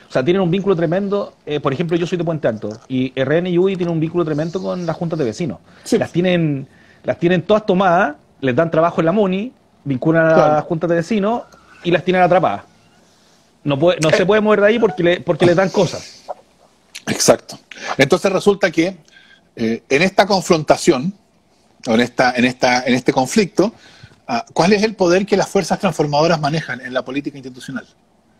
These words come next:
Speaker 2: Respuesta, ninguno. Porque el único
Speaker 1: Ninguno.
Speaker 2: poder que podrían manejar es el poder que viene de las demandas sociales de transformación. Y esa sociedad no está dispuesta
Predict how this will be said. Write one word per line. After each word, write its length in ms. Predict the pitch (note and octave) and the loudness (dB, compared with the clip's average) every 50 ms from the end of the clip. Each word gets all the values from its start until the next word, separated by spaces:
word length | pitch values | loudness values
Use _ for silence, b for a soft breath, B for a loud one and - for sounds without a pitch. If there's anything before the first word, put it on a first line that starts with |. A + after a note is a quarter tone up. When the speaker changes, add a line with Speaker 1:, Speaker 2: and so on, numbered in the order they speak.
| _ _ | _ _
Speaker 2:
Respuesta, 500 | - C3+ - - A3+ F#3 - - F3 - _ _ _ _ | -8 -4 0 0 0 0 0 -6 -12 -12 _ _ _ _
ninguno. 440 | - D#3 F3 E3 A#3+ D#4 A#3 - - _ _ B B B B B B B B B | -4 -2 0 2 2 0 0 -4 -10 _ _ B B B B B B B B B
Porque 240 | - D3 C#3 - C#3 | 0 0 2 2 2
el 60 | E3 | 2
único 200 | B3 D#4 D4 D4 | 2 2 0 0
Speaker 1:
Ninguno. 120 | A3 G#3+ G#3 | 2 2 2
Speaker 2:
poder 140 | A3 A#3 - | 2 2 0
que 100 | C4 F#3+ | -2 0
podrían 460 | - C#3+ C3+ D#3 A#3 F4 F4+ B3 E3+ | 2 2 2 4 2 2 2 0 0
manejar 420 | D3 B2+ B2 - - A2+ B2 F#3 B3 | 0 0 0 0 0 0 0 0 0
es 100 | - D#3 F#3+ | 0 2 2
el 80 | E3 | 2
poder 220 | D#3+ F3 F#3 G3+ G3+ | 2 2 0 0 2
que 100 | - E3 | 2 2
viene 220 | F3 G#3 A3 G#3 F#3+ | 2 2 2 2 2
de 80 | F#3 | 2
las 120 | E3+ D3 C#3 | 2 0 -2
demandas 360 | D3 D3+ G3 A3+ A#3 A3 - | -2 -2 0 0 0 -2 -2
sociales 320 | - E3+ - A3 A3 A3 G3+ | -2 -2 0 2 2 2 0
de 80 | G3+ | -2
transformación. 560 | - G3 E3+ - E3+ D#3+ D#3+ - D#4+ C4+ D3+ B B B B B B | -2 -2 -2 -2 -2 -2 0 0 0 -2 -2 B B B B B B
Y 120 | D3 F#3 | 2 2
esa 180 | G#3+ - B3+ G#3 | 2 2 0 0
sociedad 500 | - A#3 G3+ - F#3+ E3+ G3 G#3+ A#3 G#3+ | 0 0 2 2 2 4 4 2 0 0
no 160 | D#3+ D#3 F3 G#3 | 0 2 2 2
está 280 | G3+ - - G3 G3+ | 2 0 0 0 2
dispuesta 680 | G3+ G3+ D#3+ - - - A3+ G#3+ - _ - D#3 G#3+ B3+ | 2 2 0 0 0 0 -2 -2 -2 _ -2 -2 -2 -2